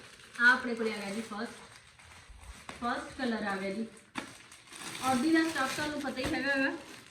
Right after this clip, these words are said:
ਕਿ ਕਿਵੇਂ ਦਾ ਹੁੰਦਾ। ਬਹੁਤ ਵਧੀਆ ਸਟਾਫ ਹੈ ਜੀ ਇਹ ਤੁਹਾਡਾ। ਜਿਵੇਂ ਆਪਾਂ ਕਹਿ ਦਿੰਦੇ ਹਾਂ ਵੀ ਕਈ ਕਸਟਮਰ ਐਵੇਂ ਆਉਂਦੇ ਨੇਗੇ ਵੀ "ਜੀ, ਸਾਥੋਂ ਕਾਟਨ ਦਾ ਨਾ ਸਟਾਫ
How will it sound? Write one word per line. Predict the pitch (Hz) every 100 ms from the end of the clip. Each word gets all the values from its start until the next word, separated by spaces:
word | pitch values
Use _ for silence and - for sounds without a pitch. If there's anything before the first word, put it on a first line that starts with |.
| -
ਕਿ | 247
ਕਿਵੇਂ | 262 240 233
ਦਾ | 233
ਹੁੰਦਾ। | 262 226 - - - - - - - - - - - - - - - - - - - - - - - - - - - - - - - - - - - - - - - - - - - - - - - - 214
ਬਹੁਤ | 220 233 -
ਵਧੀਆ | 220 220 262
ਸਟਾਫ | 277 233 226
ਹੈ | 240
ਜੀ | 233
ਇਹ | 247 220 220 226 220
ਤੁਹਾਡਾ। | 254 240 208 208 214 220 - - - - - - - - - - - - 214
ਜਿਵੇਂ | 202 226 240
ਆਪਾਂ | 247
ਕਹਿ | 247 233
ਦਿੰਦੇ | 262
ਹਾਂ | 262
ਵੀ | 247
ਕਈ | 240 254
ਕਸਟਮਰ | 254 233 269 262
ਐਵੇਂ | 254 233 233
ਆਉਂਦੇ | 202 190
ਨੇਗੇ | 202 214
ਵੀ | 226 233
"ਜੀ, | 262
ਸਾਥੋਂ | - 233 - 285 240 247
ਕਾਟਨ | 247 240 233 240 240
ਦਾ | 240
ਨਾ | 247
ਸਟਾਫ | 285 277 233 233 269 285